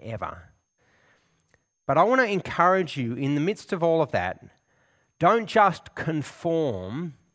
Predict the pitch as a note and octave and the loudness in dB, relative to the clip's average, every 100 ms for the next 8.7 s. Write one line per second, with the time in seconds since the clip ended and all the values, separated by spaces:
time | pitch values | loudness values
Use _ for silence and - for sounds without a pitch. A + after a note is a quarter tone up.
0 | _ _ _ _ - C3 B2+ - D#3 D3 | _ _ _ _ -10 -8 -8 -6 -2 -2
1 | E3+ C3+ C3+ C3 - - A2+ G2+ F2+ - | -2 -8 -8 -10 -12 -8 -6 -4 -6 -10
2 | - _ _ _ - - - F3 B3+ C4+ | -18 _ _ _ -20 -20 0 2 2 0
3 | - G#3+ G3 F3 F3+ E3+ - - D#3+ C#3+ | 2 4 6 6 4 4 -4 -6 -2 0
4 | D3+ G3 G3 F#3 E3 D3+ C#3 C3 G2 D#3+ | 0 2 2 0 4 4 2 -2 -2 0
5 | G3+ G3+ F#3+ D#3 C#3+ A#2 F2+ C#3+ D#3+ - | 0 0 2 4 4 2 -2 -4 -6 -14
6 | - _ _ _ _ _ - D#3 D3+ D3+ | -20 _ _ _ _ _ -2 -2 0 -2
7 | D3+ D#3+ G3 G3 D3+ F#3 - - F3+ F#3+ | 0 2 4 2 0 -4 -8 -4 2 4
8 | G3 - A#2 E2+ G2+ E3+ | 2 0 -8 -8 -8 -10